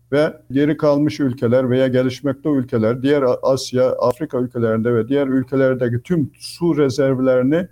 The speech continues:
ve bünyesine almak istiyorlar ve bunlar, piyasada müthiş bir su mücadelesi var bu konuda.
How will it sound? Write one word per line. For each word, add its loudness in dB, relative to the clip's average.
ve 2
bünyesine 2
almak 0
istiyorlar 0
ve 2
bunlar, 0
piyasada 2
müthiş -2
bir 0
su -2
mücadelesi 0
var -2
bu -2
konuda. -2